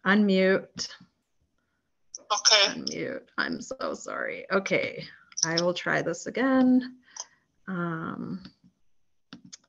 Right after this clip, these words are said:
Speaker 1: sorry, people. Okay. Share.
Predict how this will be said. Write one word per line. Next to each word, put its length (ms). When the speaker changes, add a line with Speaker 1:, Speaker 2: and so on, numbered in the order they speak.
Speaker 1:
sorry, 720
people. 960
Okay. 300
Share. 800